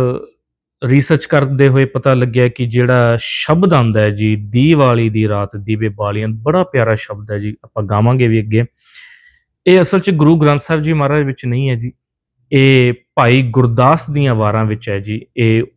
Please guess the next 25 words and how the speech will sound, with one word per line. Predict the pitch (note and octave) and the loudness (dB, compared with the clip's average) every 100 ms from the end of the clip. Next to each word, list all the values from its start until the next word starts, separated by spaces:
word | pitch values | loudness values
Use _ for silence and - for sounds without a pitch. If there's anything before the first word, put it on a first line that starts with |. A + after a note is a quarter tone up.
| - | 0
ਉਨ੍ਹੀਵੀਂ | D#3+ G3 G#3+ G3+ F#3+ E3+ | 4 4 4 4 2 2
ਵਾਰ | B2+ A2+ A2+ | 2 2 0
ਦੀ | A2 A#2 | -2 -4
ਜਿਹੜੀ | A2+ A2+ A#2 - | -4 -4 -4 -8
ਛੇਵੀਂ | - D3 F#3 G3 | -10 -6 -4 -4
ਪੌੜੀ | - G#2+ G2+ G2 | -4 -4 -4 -4
ਹੈ, | G2+ | -6
ਉਹ | - A#2 G#2+ | -2 2 2
ਹੈ | |
ਜੀ। | G2+ A2+ - _ - - - _ _ | 2 -4 -4 _ -20 -20 -20 _ _
ਭਾਈ | - C#3+ | 0 2
ਗੁਰਦਾਸ | D#3 D3+ D3+ D#3 | 2 2 2 2
ਦੀਆਂ, | D3+ E3 | 0 -2
ਅਮ, | E3+ D#3 C#3+ - C#3+ | -2 -4 -10 -8 -6
ਵਾਰਾਂ | C3 C3 C#3 C#3 | -2 0 0 -2
ਦੀਆਂ | C#3+ | -4
ਜਿਹੜੀਆਂ | C#3 C#3 D3 | -4 -4 -4
ਪੌੜੀਆਂ | - A#2+ B2 C3 C#3 | -4 -4 -2 -4 -4
ਨੇ, | C3 | -6
ਆਮ | C3 A#2 A#2+ | -4 -4 -2
ਉਹ | A#2+ - | -4 -4
ਪੰਜ | A#2+ B2 A#2+ A#2+ | -2 -2 -4 -6
ਤੋਂ | B2 A#2 | -6 -10
ਸੱਤ | - B2 - A#2 | -8 -10 -10 -6
ਜਾਂ | A2+ | -6